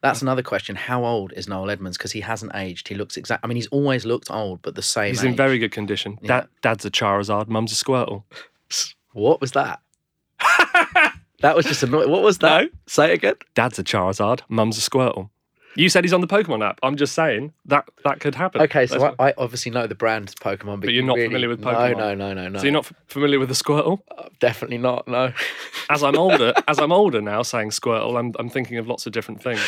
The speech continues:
Speaker 1: Yeah, yeah, it, yeah. You,
Speaker 2: Lay
Speaker 1: you,
Speaker 2: down a
Speaker 1: again,
Speaker 2: towel.
Speaker 1: your mind's in the sewer.
Speaker 2: Yeah. <laughs> What kind of melon? If his parents are coming back as melons,
Speaker 1: Oh.
Speaker 2: Melon orb.
Speaker 1: What, what, yeah, what, what kind of melons do we have? What's the,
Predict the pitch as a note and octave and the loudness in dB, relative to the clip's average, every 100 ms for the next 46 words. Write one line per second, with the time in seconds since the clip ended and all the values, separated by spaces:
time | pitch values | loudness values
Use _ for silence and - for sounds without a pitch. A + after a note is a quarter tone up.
0 | - - B2 B2 - - - - _ - | -4 0 2 2 -2 -20 -20 -20 _ -2
1 | A#2 A2 A2+ _ _ G#2+ A#2+ - G#2+ F#2 | 2 2 -2 _ _ -10 -10 -4 -4 -4
2 | G#2 A2+ B2 B2 G#2 G2 A#2+ G#2+ G#2 G#2+ | -6 -6 -2 -2 -2 -4 -4 -2 -4 -6
3 | _ _ - G#2+ A2 G#2 F#2+ F2 F#2 F2 | _ _ -14 -8 -6 -6 -8 -10 -10 -8
4 | E2+ F2 _ - A2+ - - - _ _ | -10 -14 _ -8 -2 -2 -2 -12 _ _
5 | D3 F3+ - G3 F3+ G3+ D3 G2 - _ | -10 -4 -2 -2 0 0 -2 -8 -14 _
6 | _ _ _ _ _ _ - D3 D#3+ G3 | _ _ _ _ _ _ -4 -4 0 0
7 | F#3 C#3 C#3+ C3+ C3 C3 B2+ C#3 G#2 G2 | 0 -2 -2 -2 -4 -4 -2 -2 -2 -8
8 | C3 - _ _ _ _ - - - A#2+ | -12 -16 _ _ _ _ -20 -20 -8 -6
9 | - - - A#2+ G#2+ F#2 F2+ F2+ _ C#3+ | -6 -10 -6 -4 -4 -6 -10 -12 _ -6
10 | E3+ C#3 D3 - C#3 A#2 C3+ B2+ B2+ - | -6 -2 -6 -4 -6 -4 -4 -6 -8 -6
11 | A#2+ G#2 A2 G#2 G2 G2+ G2 B2 A2+ - | -6 -4 -6 -6 -8 -8 -6 -6 -8 -12
12 | - _ A2+ - - G2+ | -20 _ -12 -10 -6 -6